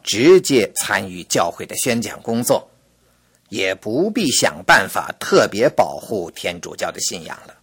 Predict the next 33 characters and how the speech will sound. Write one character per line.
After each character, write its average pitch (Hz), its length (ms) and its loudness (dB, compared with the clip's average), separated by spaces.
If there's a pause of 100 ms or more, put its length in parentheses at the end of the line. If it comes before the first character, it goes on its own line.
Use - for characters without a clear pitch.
(1160)
政 285 220 4
府 117 220 -2
唯 120 120 6
一 240 180 4
的 202 120 4
责 135 240 4
任 147 180 4
是 - 300 0 (640)
给 90 240 -2
国 101 300 -4
内 127 120 0
的 98 80 -4
人 98 160 -2
民 110 380 -2
和 95 240 -2
宗 113 180 -4
教 101 160 2
团 107 280 -2
体 - 320 -14 (480)
充 226 260 4
分 180 140 2
的 117 100 0
自 147 240 2
由 92 380 0
来 87 160 -2
过 90 260 -2
他 - 160 -12
们 87 80 -14
的 - 100 -8
宗 110 240 -6
教 90 160 -4
生 - 220 -6
活。 - 240 -20